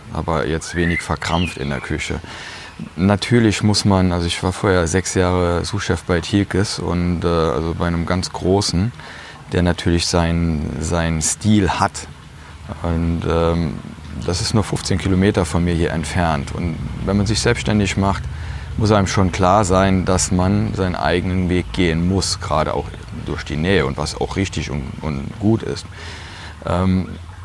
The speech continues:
man muss sich natürlich frei machen von dem, was man vorher gelernt hat.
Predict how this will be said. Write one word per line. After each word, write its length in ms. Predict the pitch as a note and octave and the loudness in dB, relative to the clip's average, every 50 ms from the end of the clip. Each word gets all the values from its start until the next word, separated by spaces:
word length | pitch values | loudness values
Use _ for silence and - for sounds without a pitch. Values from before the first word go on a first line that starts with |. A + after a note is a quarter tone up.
| - - - - - - - - | -16 -16 -18 -18 -18 -18 -14 -6
man 260 | - F2 F#2+ F#2+ G2+ | -2 0 2 4 4
muss 140 | G#2 A2+ A2+ | 4 2 2
sich 160 | - A2+ - | 0 -2 -2
natürlich 320 | - G2+ - - G#2 F#2 - | -2 -2 0 2 2 2 0
frei 320 | - - - F#2 F#2 F#2+ | -2 -2 2 2 2 4
machen 260 | G2+ G#2 G#2+ A2 A2+ | 4 2 2 0 -2
von 160 | - - G2 F2 | -2 -2 -2 0
dem, 160 | F#2+ F#2+ F#2+ | 2 2 2
was 160 | G2 F#2 - | 0 0 0
man 100 | F#2+ F2 | -2 -2
vorher 300 | - - F#2+ F#2 F2+ F2 | 0 0 2 2 2 2
gelernt 400 | E2 E2 D#2 D#2 D#2 E2 E2 - | 2 2 2 2 2 0 0 -2
hat. 140 | D#2 B1+ | -4 -6